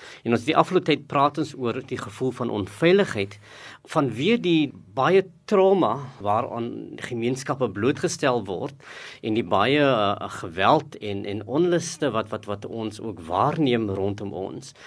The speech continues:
So ons is amper so tipe ingesteldheid van die lewe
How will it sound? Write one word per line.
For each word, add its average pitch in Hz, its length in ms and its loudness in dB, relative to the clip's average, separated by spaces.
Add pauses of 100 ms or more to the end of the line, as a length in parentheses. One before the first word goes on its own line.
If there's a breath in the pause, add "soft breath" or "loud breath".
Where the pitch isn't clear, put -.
(160 loud breath)
So 180 160 4
ons 202 180 10
is 214 80 -2
amper 180 300 2
so 180 260 2
tipe 160 520 2 (360 loud breath)
ingesteldheid 160 720 0
van 127 300 -4 (320 loud breath)
die 131 120 -2
lewe 120 440 4